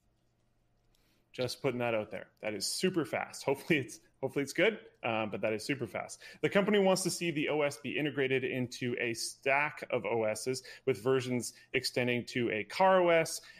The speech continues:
a SmartThings O S. So yeah, they're just trying to replace the,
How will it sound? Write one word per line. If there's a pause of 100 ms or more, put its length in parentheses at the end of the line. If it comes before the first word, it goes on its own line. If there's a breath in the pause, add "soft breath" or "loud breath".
(120 loud breath)
a
SmartThings
O
S. (180)
So (120)
yeah, (200)
they're
just
trying
to
replace
the,